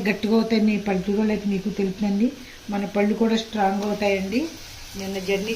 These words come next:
చేసి రావటానికి పడుకుని ఉన్నామండి, ఏం చేయలేదు, ఇవాళ చేస్తున్నాను అన్నమాట. దీంట్లో కొద్దిగా లైట్గా అల్లం వెల్లుల్లి పేస్ట్ పడుతుందండి, అంతే, ఇంకేమీ లేదు. ఒక లవంగ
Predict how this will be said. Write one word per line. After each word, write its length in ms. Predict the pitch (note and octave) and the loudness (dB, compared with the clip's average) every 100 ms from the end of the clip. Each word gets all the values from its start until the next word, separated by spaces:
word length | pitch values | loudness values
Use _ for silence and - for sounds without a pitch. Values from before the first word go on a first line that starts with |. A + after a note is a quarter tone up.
| A#3 | 0
చేసి 200 | A#3 A3+ | 0 2
రావటానికి 440 | G#3 G3+ A3 A3+ - | 0 2 0 -6 -2
పడుకుని 340 | G3+ G3 A3+ G#3 | -4 -2 -4 -4
ఉన్నామండి, 360 | G3+ G3+ F#3 F#3 | -4 -4 -2 -2
ఏం 80 | F3+ G3+ | -2 0
చేయలేదు, 380 | F#3 F#3+ F3+ B3+ D#4+ - - - - - - - - - - G3 | 2 2 2 -2 -4 -12 -16 -16 -16 -16 -18 -14 -12 -12 -6 -4
ఇవాళ 320 | F#3 F#3 F#3 F#3 | 0 0 -2 -2
చేస్తున్నాను 420 | F3+ F3 F#3 F3+ | -2 -2 -4 -6
అన్నమాట. 240 | E3 E3 E3 - A3 G#3 | -6 -6 -6 -6 -4 -4
దీంట్లో 280 | G#3+ G#3 B3+ | -4 -4 -4
కొద్దిగా 420 | C4 B3+ C4+ C#4 | -2 -2 0 2
లైట్గా 360 | B3+ A#3+ A#3+ B3 | 4 4 4 4
అల్లం 200 | A3 A#3 | 4 0
వెల్లుల్లి 280 | A3 G#3 G#3 | -2 -4 -4
పేస్ట్ 240 | G3 F#3 - | -4 -4 -4
పడుతుందండి, 500 | F3+ - E3+ E3 F3 B3 | -6 -6 -8 -8 -6 -6
అంతే, 220 | F#3 - F3 E3+ | -6 -4 -4 -6
ఇంకేమీ 360 | E3 E3 E3 E3+ E3 | -8 -6 -4 -4 -4
లేదు. 200 | D#3+ G#3+ B3+ - - - - A3 | -4 -4 -6 -10 -14 -12 -8 -6
ఒక 80 | F#3+ | 0
లవంగ 360 | F#3 F3 F#3 | 2 2 0